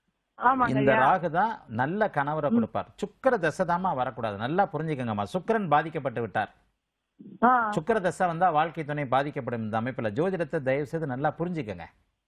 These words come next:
Speaker 1: புரியுது, புரியுதுங்க ஐயா, இருந்தாலும் உங்க வாயால கேட்கணுன்றதுதான்.
Speaker 2: <laughs> சுக்கிர தசை குழந்தைக்கு நூறு வயசுல வரும். அவள் நூறு வயசுல எல்லாம் அவளுடைய வாழ்க்கை துணை பாதிக்கப்படும். பரவாயில்லையா?
Speaker 1: ஐயா, நூறு வயசு வரைக்கும்
Speaker 2: <laughs> ஆமா,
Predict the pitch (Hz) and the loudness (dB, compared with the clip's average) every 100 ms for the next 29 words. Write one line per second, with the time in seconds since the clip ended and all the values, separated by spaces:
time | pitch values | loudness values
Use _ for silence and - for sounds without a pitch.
0 | - - 392 392 311 339 415 381 330 302 | 0 2 4 4 2 2 2 2 0 2
1 | 302 349 277 262 294 320 359 381 320 320 | 2 2 0 -2 2 4 4 2 2 2
2 | 320 330 349 349 285 302 294 285 269 262 | 2 2 2 0 2 0 4 2 4 2
3 | 214 262 262 104 - - - - - 233 | 4 2 2 -4 -14 -18 -14 -8 0 2
4 | 190 170 196 165 170 170 160 185 185 180 | 2 0 0 0 0 -2 0 2 2 2
5 | 175 170 143 127 - 113 123 120 151 185 | 0 0 2 0 -2 0 0 0 0 2
6 | 170 165 190 170 151 165 160 147 143 139 | 2 0 0 2 4 4 2 0 0 2
7 | 135 151 139 135 107 127 123 113 110 113 | 2 0 -4 -4 -2 -2 -4 -8 -6 -2
8 | 135 123 135 156 143 _ _ _ - - | -2 -2 -4 -6 -12 _ _ _ -20 -20
9 | _ _ _ 185 185 240 330 - - 311 | _ _ _ 0 2 4 2 0 2 2
10 | 269 294 330 330 - 349 330 320 311 294 | 4 4 4 2 2 0 0 0 0 0
11 | - 330 - 302 - 320 - - 349 110 | -4 -10 -2 -2 0 -4 0 0 0 -4